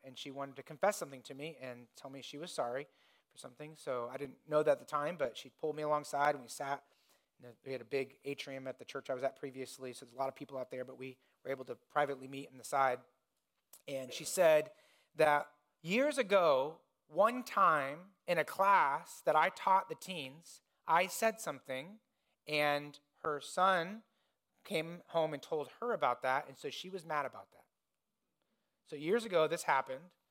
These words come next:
She had never told me this, and she said, "Ever since then, I've been upset at you, and I haven't talked to you. I don't, you know,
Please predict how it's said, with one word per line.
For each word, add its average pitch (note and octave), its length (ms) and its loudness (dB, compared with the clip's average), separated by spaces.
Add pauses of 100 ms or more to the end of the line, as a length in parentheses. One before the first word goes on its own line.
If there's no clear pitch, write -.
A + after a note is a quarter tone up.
(320)
She - 140 -10
had D#3 80 -4
never F#3+ 220 0
told G3+ 240 -6
me D#3+ 100 -4
this, D3 360 -2
and C#3+ 100 -20
she D#3 80 -14
said, D3 260 0
"Ever E3 180 -2
since F#3 240 -10
then, F#3 200 -8
I've D#3 100 -4
been C3 240 -4
upset F#3+ 300 2
at F#3 80 -8
you, E3+ 380 -2 (100)
and C3 260 -6
I A#2+ 60 -12
haven't C#3 280 -2 (140)
talked F3 340 2
to F3 60 -12
you. D#3+ 180 -4
I - 20 -2
don't, C#3 180 -2 (500)
you D3 80 -16
know, C3 360 -10